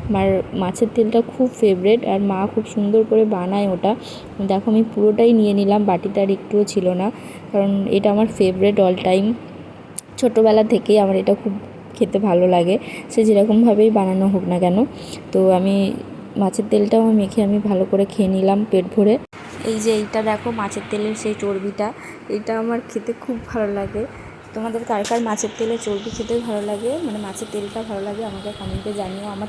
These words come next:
তো খুব ভালো লাগে। তারপর মাছের তেলটা খাওয়ার পরে আমি নিয়ে নিয়েছিলাম চিংড়ির ঝালটা, মানে চিংড়ির ঝাল না, এটা মালাইকারি মতো বানিয়েছিল, হেভি টেস্ট, মানে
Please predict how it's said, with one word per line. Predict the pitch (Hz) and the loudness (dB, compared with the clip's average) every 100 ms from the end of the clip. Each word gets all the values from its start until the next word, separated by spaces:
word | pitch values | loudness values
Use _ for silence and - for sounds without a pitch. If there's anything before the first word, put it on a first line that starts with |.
| - | -12
তো | 240 | -12
খুব | 233 208 | -12 -10
ভালো | 220 196 | -8 -8
লাগে। | 190 185 220 - - - - | -8 -8 -10 -12 -16 -14 -8
তারপর | 226 220 254 | -8 -6 -6
মাছের | 247 220 247 | -6 -8 -8
তেলটা | 262 247 254 240 | -8 -10 -10 -8
খাওয়ার | 226 226 | -6 -6
পরে | 240 254 247 | -6 -4 -4
আমি | 226 226 | -6 -8
নিয়ে | 226 226 | -8 -6
নিয়েছিলাম | 233 226 - 240 240 233 | -8 -10 -10 -8 -8 -8
চিংড়ির | 220 214 226 220 226 | -8 -8 -8 -10 -12
ঝালটা, | 202 202 202 240 - - - - | -10 -10 -10 -12 -14 -20 -20 -14
মানে | 226 254 - | -12 -12 -8
চিংড়ির | 262 269 285 254 233 | -8 -6 -8 -12 -14
ঝাল | 233 233 262 | -10 -8 -8
না, | 247 269 | -8 -10
এটা | 247 247 | -10 -10
মালাইকারি | 233 214 220 233 233 | -8 -8 -8 -8 -8
মতো | 240 240 233 233 | -8 -8 -8 -10
বানিয়েছিল, | 220 208 208 202 - 208 277 - - - - 214 | -10 -10 -12 -14 -12 -10 -10 -12 -20 -18 -12 -10
হেভি | 208 254 | -10 -8
টেস্ট, | 226 220 - - - 214 | -8 -8 -12 -18 -16 -12
মানে | 208 | -12